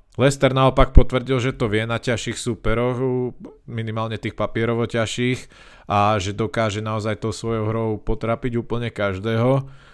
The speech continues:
A vôbec nechápem, čo sa deje Alissonovi v posledných zápasoch.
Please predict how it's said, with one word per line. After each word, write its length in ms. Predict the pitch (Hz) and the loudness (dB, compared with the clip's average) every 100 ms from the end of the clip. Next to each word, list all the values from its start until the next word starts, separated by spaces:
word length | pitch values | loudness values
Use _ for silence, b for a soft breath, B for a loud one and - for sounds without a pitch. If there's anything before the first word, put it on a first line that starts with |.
| B B | B B
A 120 | - 110 113 - _ - | -2 0 0 -2 _ -6
vôbec 340 | 107 165 175 | 0 2 2
nechápem, 480 | 156 160 156 147 131 | 2 0 2 2 2
čo 140 | 127 | 0
sa 180 | 131 127 | -2 -2
deje 200 | 117 123 | 0 0
Alissonovi 640 | 117 104 104 104 104 101 104 | 2 0 -2 -4 -4 -4 -4
v 100 | - | -4
posledných 420 | 101 107 101 90 | -6 -4 -6 -4
zápasoch. 680 | 98 98 95 - 107 113 | -4 -4 -4 -4 -6 -6